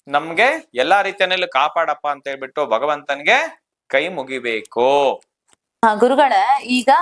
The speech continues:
Speaker 2: ಅವತ್ತಿನ ದಿನ ನಾವು ಗಣಪತಿಯನ್ನ ಮನೆಗೆ ತಂದು ಕೂರ್ಸಿ ಪೂಜೆ ಮಾಡಕ್ ಸಾಧ್ಯ ಇಲ್ದೇ ಇರೋರು ಬೇರೆ ದಿನ ಈ ವ್ರತವನ್ನ ಯಾವತ್ ಮಾಡಬಹುದು?
Speaker 1: ಇದು ಒಳ್ಳೆ ಪ್ರಶ್ನೆ ಅಮ್ಮ. ಸೋಮವಾರ ದಿನ ಒಂದನೇ ತಾರೀಕು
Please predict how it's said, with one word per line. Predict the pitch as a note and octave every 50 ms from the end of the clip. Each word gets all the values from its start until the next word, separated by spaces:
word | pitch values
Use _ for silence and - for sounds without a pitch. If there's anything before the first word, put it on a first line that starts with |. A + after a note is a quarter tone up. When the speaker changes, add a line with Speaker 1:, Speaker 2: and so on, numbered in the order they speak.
| E4 - - _ _ _
Speaker 2:
ಅವತ್ತಿನ | G#3+ A3 G#3 A#3+ E4 E4+ - G4 G4+ F#4+ D#4+ C4+
ದಿನ | C4+ C4 C#4+ E4+ E4+
ನಾವು | D4 B3 A3+ A3 B3+ E4 G4+ - - _ -
ಗಣಪತಿಯನ್ನ | F#3+ G#3+ G#3+ A3+ A#3+ A#3+ C4 B3+ B3+ B3 A#3 A3 G#3+ G#3+ A#3 C#4 E4 F4+ - - _ _ _ _ _ _ -
ಮನೆಗೆ | G#3 G#3+ A3+ A#3 B3+
ತಂದು | A#3+ B3 A#3 A3+ A3+ A3+ C#4 C#4+
ಕೂರ್ಸಿ | C#4+ - A#3 A#3 A#3 A#3 - - D4 D4+ - - - _ _
ಪೂಜೆ | A#3 A#3 A#3 B3 B3
ಮಾಡಕ್ | A#3+ A3 G#3+ G#3 G#3 G#3 G#3 -
ಸಾಧ್ಯ | - G3 F#3 F#3+ F3+ F3+ - A#3 A#3+ A3+
ಇಲ್ದೇ | G#3+ G3 F#3+ G3 G3 F#3+
ಇರೋರು | F3 E3+ E3+ F3+ A3 B3+ - -
ಬೇರೆ | F#3 F3+ G#3 A#3 B3 C#4+ E4+ F4 C#4+
ದಿನ | C#4 C4+ C4+ C#4+ D4+ D4 B3
ಈ | A3+ A3+
ವ್ರತವನ್ನ | F#3 G3+ G3 G3 G#3 G3 G3 G#3 C4+ D4
ಯಾವತ್ | B3 G#3+ F#3 F#3 A3 B3 D#4 - - A#3
ಮಾಡಬಹುದು? | G3 F#3 F3+ E3+ - E3+ F#3 F#3+ E3 - - _ _ _ _ _ _ _ _ _ _ - - - _ - -
Speaker 1:
ಇದು | B2 C3 C#3+ D3 C3
ಒಳ್ಳೆ | B2 B2 C3 C3
ಪ್ರಶ್ನೆ | B2+ - A#2 A2 - - - A2+
ಅಮ್ಮ. | G#2 F#2+ F#2+ B2+ F3+ - - _ _ _ _ _ _ _ _ _ _ _ _ _ _ _ _ _ _ _ _ _ - - - - - _ _ _ _ _ _ _ _ _ _ _
ಸೋಮವಾರ | - - - - C3+ D#3 F3+ F#3+ F#3 F3+ F3 F3 E3 D#3
ದಿನ | C3+ B2+ B2+ B2 A#2 B2 F3 A3 - _ _ _ _ _ _ _ _ _ _ _ _ _ _
ಒಂದನೇ | B2 C#3+ D#3+ F#3 G3 F#3+
ತಾರೀಕು | G3 F#3 F3+ F3+ F3+ F3 - F#3+ G3 G#3 G#3+ - -